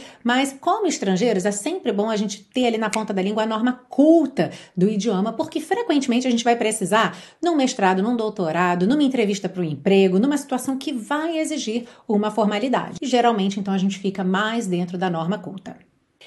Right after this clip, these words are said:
E pra gente dar um passo além aqui na nossa prática,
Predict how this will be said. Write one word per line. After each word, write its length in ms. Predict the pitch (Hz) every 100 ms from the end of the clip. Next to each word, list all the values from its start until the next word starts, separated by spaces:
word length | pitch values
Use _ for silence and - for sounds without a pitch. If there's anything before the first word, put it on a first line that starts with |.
| -
E 60 | 240
pra 180 | 254 277
gente 220 | 294 302
dar 100 | 269
um 100 | 269
passo 280 | 262 254 294
além 440 | 302 233 254 311
aqui 220 | 262 233
na 100 | 214
nossa 260 | 190 180 -
prática, 480 | - 208 180 -